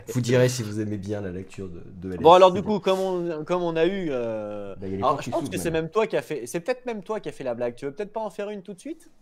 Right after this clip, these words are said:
Speaker 1: Non, je, je suis pas encore
Speaker 2: Ah,
Speaker 1: assez
Speaker 2: de toute façon,
Speaker 1: chaud.
Speaker 2: on sera vraiment dans le, le thème, euh,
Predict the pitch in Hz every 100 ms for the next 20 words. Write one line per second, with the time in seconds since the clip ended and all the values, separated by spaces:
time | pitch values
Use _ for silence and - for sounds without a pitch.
0 | - 92 101 123 120 110 - 139 139 127
1 | 113 202 - 143 196 - 165 143 165 190
2 | 208 185 175 160 156 151 147 135 - 196
3 | 190 165 147 139 135